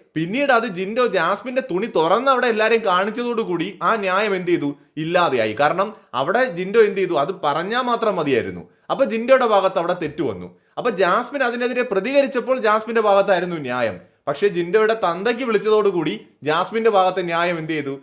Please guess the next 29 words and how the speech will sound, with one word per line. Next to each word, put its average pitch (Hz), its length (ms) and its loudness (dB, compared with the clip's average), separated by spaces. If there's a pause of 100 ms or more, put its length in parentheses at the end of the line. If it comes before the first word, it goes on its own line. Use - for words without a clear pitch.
(260)
ഇല്ലാതെയായി. 143 520 2
അവിടെ 92 160 -6 (260)
വലിയൊരു 202 360 2
തെറിവാക്ക് 170 480 2
അവിടെ 127 180 -2
വന്നു. 95 180 -8 (280)
തിരിച്ച് 233 340 -4
ജാസ്മിനെ 220 520 2
തന്തയ്ക്ക് 208 360 2
വിളിച്ചതോടുകൂടി 175 580 0 (200)
വീണ്ടും 165 360 -2
ജിൻഡോയുടെ 143 340 2
ഭാഗത്ത് 120 260 2
അവിടെ 113 200 0
തെറ്റ് 110 240 -8
സംഭവിച്ചു. 95 400 -10
ഈ - 20 2 (100)
ഒരു 285 100 2 (120)
ടോപ്പിക്ക് 233 500 0
പോകുന്നത് 233 380 4
ആ - 20 0 (140)
രീതിയിലാണ്. 196 500 -2 (160)
അപ്പോൾ 226 220 -6
ശരിക്കും 214 340 -2
പറഞ്ഞാൽ 240 320 -4
ഇന്ന് 240 220 -8
ജിൻഡോയും 214 520 0 (200)
ഏറിപ്പോവാനുള്ള 190 760 2
എല്ലാ 190 160 2